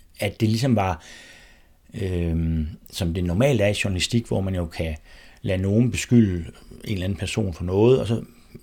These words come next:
så, så hører man så den person, der er blevet beskyldt for noget, der så siger, "Det passer ikke," og så har journalisten gjort sit arbejde. Altså,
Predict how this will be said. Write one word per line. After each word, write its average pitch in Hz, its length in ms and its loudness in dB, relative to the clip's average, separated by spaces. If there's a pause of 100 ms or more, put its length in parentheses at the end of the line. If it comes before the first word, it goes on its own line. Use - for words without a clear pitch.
så, 107 160 -2 (160)
så 110 220 2 (800)
hører 117 140 10
man 120 160 8
så 110 120 2
den 107 240 0 (340)
person, 110 320 2
der 90 60 2
er 87 100 -2
blevet 90 160 -2
beskyldt 98 320 0
for 104 100 0
noget, 107 400 6 (240)
der 107 60 -2
så 98 140 2
siger, 104 180 0
"Det 107 100 0
passer - 340 0
ikke," 123 360 4 (380)
og - 120 -6
så 123 80 2
har 110 180 4
journalisten 104 380 2
gjort 87 260 -4
sit - 100 -12
arbejde. 87 600 -12 (1500)
Altså, 87 840 -2